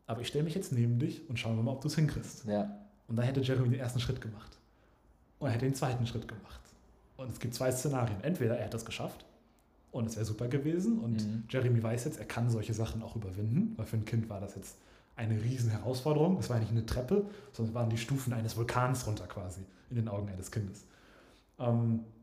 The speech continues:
Speaker 1: und die, das zweite Szenario ist, das Kind hätte es nicht geschafft und die Mutter hätte es fangen müssen, was aber bei so einem Kind nicht schwierig ist. Also stell dich einfach nah ran,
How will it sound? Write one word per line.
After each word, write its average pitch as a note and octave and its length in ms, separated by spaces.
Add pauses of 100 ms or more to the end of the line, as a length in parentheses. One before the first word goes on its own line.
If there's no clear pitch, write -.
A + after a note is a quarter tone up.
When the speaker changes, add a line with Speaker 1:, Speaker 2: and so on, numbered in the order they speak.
(960)
Speaker 1:
und B2 160
die, A2 60
das - 160
zweite A2+ 360
Szenario D3+ 500
ist, F3 360 (1400)
das C#3+ 200
Kind D3+ 220
hätte C#3+ 120
es - 80
nicht F3 140
geschafft - 500
und A#2 180
die B2 60
Mutter C3 220
hätte A2 120
es A#2 100
fangen B2+ 280
müssen, - 220 (380)
was A2 160
aber A2+ 100
bei A2+ 80
so A2+ 80
einem A2+ 100
Kind A2+ 180
nicht A2 120
schwierig A#2 340
ist. - 120
Also G2 120
stell A#2 160
dich G#2 140
einfach G2+ 220
nah G#2 120
ran, C#3 360